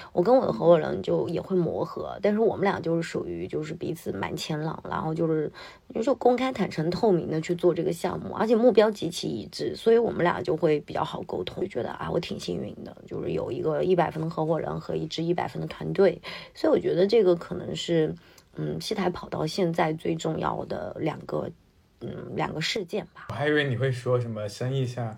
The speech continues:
Speaker 2: 呃，做了一笔大订单呀，或卖到第，呃，第一个一个亿的时候啊，什么什么之类的。看来你还是蛮感性的。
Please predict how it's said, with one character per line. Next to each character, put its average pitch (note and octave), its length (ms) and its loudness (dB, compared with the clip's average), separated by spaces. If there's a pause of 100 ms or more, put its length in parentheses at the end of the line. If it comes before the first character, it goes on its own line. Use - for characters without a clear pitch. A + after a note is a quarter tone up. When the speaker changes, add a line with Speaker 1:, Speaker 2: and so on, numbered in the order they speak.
(280)
Speaker 2:
呃， G#2+ 140 -12
做 C3 200 -2
了 A#2 80 -2
一 A2+ 60 -6
笔 G#2 180 -10
大 B2+ 200 0
订 B2 260 -4
单 A#2+ 280 -2
呀， A#2 200 -2
或 C3 120 -4
卖 C3+ 100 -2
到 B2 140 -2
第， A#2+ 140 -8
呃， A#2 80 -4
第 D#3 160 -6
一 E3+ 60 0
个 E3 100 4
一 C3+ 120 -4
个 E3 120 0
亿 F3 280 0
的 A#2+ 140 0
时 A#2+ 160 -6
候 B2+ 160 -2
啊， A2+ 300 0
什 A2 120 -10
么 G#2+ 60 -10
什 A#2 100 -10
么 A2+ 80 -6
之 B2 140 -8
类 C3 140 4
的。 A#2+ 60 2
看 E3+ 100 0
来 C#3 80 0
你 B2 100 -2
还 A2+ 100 -2
是 B2+ 60 -2
蛮 B2 180 -2
感 G#2 220 -2
性 B2 260 -6
的。 G2 160 -6